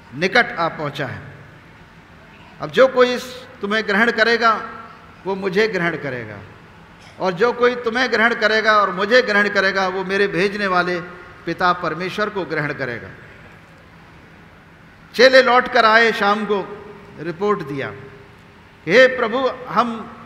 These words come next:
फलाने फलाने गांव में गए थे, यीशु आपके नाम से हमने दुष्ट आत्माएं निकाली,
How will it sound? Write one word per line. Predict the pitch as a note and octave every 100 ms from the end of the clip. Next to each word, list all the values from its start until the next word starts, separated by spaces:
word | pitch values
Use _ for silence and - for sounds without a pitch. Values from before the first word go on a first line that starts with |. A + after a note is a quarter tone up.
| -
फलाने | F3 G3 G#3 A3
फलाने | F3+ G3 G#3 G#3+
गांव | G3 G#3
में | G#3 G3
गए | F#3+ G#3+
थे, | G#3+ A3 E3+ - - - - - - -
यीशु | D3 G#3+ F#3 A3+ G#3 -
आपके | E3+ G3 G3 G#3+
नाम | F3 F#3 A3
से | G3+ A3
हमने | G3 G#3+
दुष्ट | G3 G3+ F#3
आत्माएं | F#3+ G3 G3 G#3 G#3
निकाली, | G3 F3+ F#3 G#3+